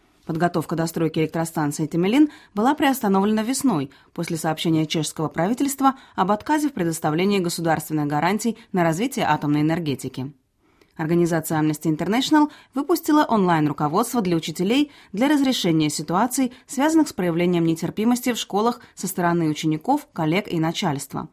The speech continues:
Оно поделено на пять тематических секций: нетерпимость по отношению к цыганскому населению,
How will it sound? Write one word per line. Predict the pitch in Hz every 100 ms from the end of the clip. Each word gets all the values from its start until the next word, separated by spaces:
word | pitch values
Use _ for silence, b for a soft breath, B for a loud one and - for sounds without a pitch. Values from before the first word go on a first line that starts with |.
| b b b -
Оно | - 285
поделено | 311 262 240 262
на | 190
пять | - 175 196
тематических | 208 180 175 156 175 220
секций: | - 254 - - 127 - b b b
нетерпимость | 180 185 175 170 151 -
по | 156
отношению | 147 165 - 160 151
к |
цыганскому | - 156 151 147 160
населению, | 151 151 175 208 269 285